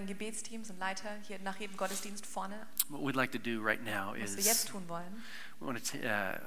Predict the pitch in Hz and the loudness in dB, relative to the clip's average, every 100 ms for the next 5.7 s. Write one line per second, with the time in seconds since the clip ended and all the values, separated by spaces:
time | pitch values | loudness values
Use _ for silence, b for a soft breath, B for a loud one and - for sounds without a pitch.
0 | - 131 113 113 104 101 - 147 143 120 | -2 0 2 2 2 4 8 8 8 4
1 | - 135 131 117 110 - 110 101 127 - | 2 4 6 4 0 0 0 0 -2 -2
2 | 208 196 196 196 196 196 190 190 180 170 | 0 0 0 0 -2 -2 -2 -2 -2 -2
3 | 165 175 208 - 113 123 147 160 147 131 | -4 -4 -4 -2 0 4 6 6 4 4
4 | - 117 113 110 113 113 117 123 135 - | 6 6 6 2 0 0 -2 -4 -6 -6
5 | - - 139 135 143 139 - | -6 -2 2 4 4 4 2